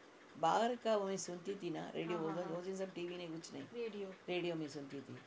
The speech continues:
Speaker 2: हाँ, हाँ,
Speaker 1: So,
Speaker 2: हाँ।
Speaker 1: उनका आवाज़ हमको बहुत
Speaker 2: और
Speaker 1: पसंद
Speaker 2: कोई
Speaker 1: था।
Speaker 2: आपके खास मन में था कि मुझे इस व्यक्ति की आवाज़ अच्छी लगती है या
Speaker 1: वही।
Speaker 2: इससे सीखने की इच्छा है, ऐसा कुछ
Speaker 1: नहीं, नहीं,
Speaker 2: था?
Speaker 1: नहीं, मैं ऐसा, मैं बहुत impress होके,
Speaker 2: हाँ, हाँ।
Speaker 1: अ, एम एस सुब्बलक्ष्मी का, एम एल वसंत कुमारी का,
Speaker 2: हाँ, हाँ, हाँ।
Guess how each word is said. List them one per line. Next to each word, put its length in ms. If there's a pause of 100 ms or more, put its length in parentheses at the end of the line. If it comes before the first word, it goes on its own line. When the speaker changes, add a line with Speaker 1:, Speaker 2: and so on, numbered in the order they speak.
(120)
Speaker 2:
हाँ, 140
हाँ, 120
Speaker 1:
So, 60
Speaker 2:
हाँ। 80
Speaker 1:
उनका 200
आवाज़ 360
हमको 200
बहुत 640
Speaker 2:
और 60
Speaker 1:
पसंद 120
Speaker 2:
कोई 160
Speaker 1:
था। 60
Speaker 2:
आपके 300
खास 500
मन 180
में 220
था 180
कि 140
मुझे 240
इस 300
व्यक्ति 300
की 140
आवाज़ 320
अच्छी 300
लगती 240
है 100
या 100
Speaker 1:
वही। 300
Speaker 2:
इससे 120
सीखने 400
की 120
इच्छा 320
है, 220
ऐसा 160
कुछ 100
Speaker 1:
नहीं, 160
नहीं, 120
Speaker 2:
था? 40
Speaker 1:
नहीं, 140 (160)
मैं 180
ऐसा, 240
मैं 200
बहुत 240
impress 340
होके, 380 (320)
Speaker 2:
हाँ, 120
हाँ। 140
Speaker 1:
अ, 320
एम 200
एस 120
सुब्बलक्ष्मी 420
का, 260
एम 240
एल 80
वसंत 280
कुमारी 360
का, 160
Speaker 2:
हाँ, 300
हाँ, 220
हाँ। 140